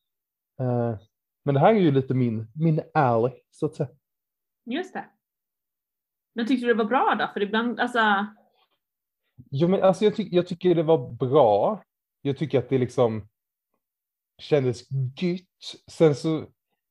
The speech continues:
Speaker 1: är det så svårt att säga på den här lilla minuten, men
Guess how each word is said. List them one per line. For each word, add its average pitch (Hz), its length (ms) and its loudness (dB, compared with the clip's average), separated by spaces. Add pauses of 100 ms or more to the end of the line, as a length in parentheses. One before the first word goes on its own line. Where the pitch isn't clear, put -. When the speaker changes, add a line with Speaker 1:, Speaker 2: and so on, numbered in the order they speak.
(920)
Speaker 1:
är 185 180 6
det 170 100 0
så 190 160 -4
svårt 190 300 -2
att 185 60 -4
säga 190 260 4
på 185 120 0
den 175 100 0
här 175 120 2
lilla 156 300 2
minuten, 147 760 -2
men 127 280 0